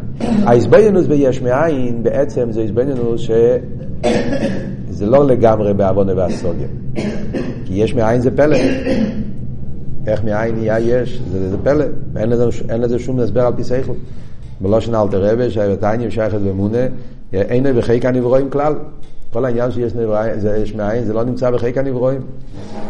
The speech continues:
אה, יש משלים, בחסידות, זריקת אבן, זה לא, זה משלים, אה, מאוד, אה, מצומצמים.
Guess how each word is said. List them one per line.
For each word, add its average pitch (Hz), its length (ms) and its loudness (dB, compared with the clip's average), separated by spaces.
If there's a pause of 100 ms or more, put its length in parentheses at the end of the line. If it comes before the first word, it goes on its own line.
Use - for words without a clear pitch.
(260)
אה, 127 320 6
יש 123 200 2
משלים, 117 440 0
בחסידות, 123 420 0
זריקת 95 400 -2
אבן, 131 300 2 (140)
זה 120 140 -2
לא, 147 160 2
זה 143 120 -2
משלים, 165 600 0
אה, 160 240 2 (840)
מאוד, 135 400 4
אה, 135 200 2
מצומצמים. 131 640 2